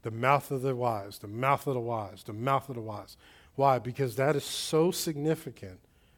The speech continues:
to the outcome of everything you do. And if you can get your mouth there, I, I've seen people where they're like, "Well, you know, I've been struggling,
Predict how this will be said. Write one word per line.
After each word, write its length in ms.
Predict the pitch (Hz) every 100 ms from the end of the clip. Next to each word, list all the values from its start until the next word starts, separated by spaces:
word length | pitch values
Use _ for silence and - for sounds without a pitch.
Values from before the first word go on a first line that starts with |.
| _ -
to 120 | 135
the 180 | 120 123
outcome 420 | 120 - 104 87 _ _ _ _ _ _ _ _ -
of 160 | - 117 -
everything 480 | 135 135 127 120
you 140 | 113 113
do. 240 | 107 98 - _ _ _ _ - -
And 120 | 131
if 140 | 110
you 120 | 143
can 120 | 220 175
get 280 | 170 170
your 120 | 175 170
mouth 360 | 151 156 139
there, 280 | 120 98 - _ _ _ _ _ _ _ _ _ -
I, 220 | 135 135
I've 100 | 135
seen 220 | 170 156
people 360 | 165 165 151 139
where 160 | 135
they're 120 | 139
like, 220 | 135 123 -
"Well, 200 | 143 143
you 140 | 139
know, 100 | 139
I've 140 | 135
been 100 | 131
struggling, 640 | 123 - 135 131 139 131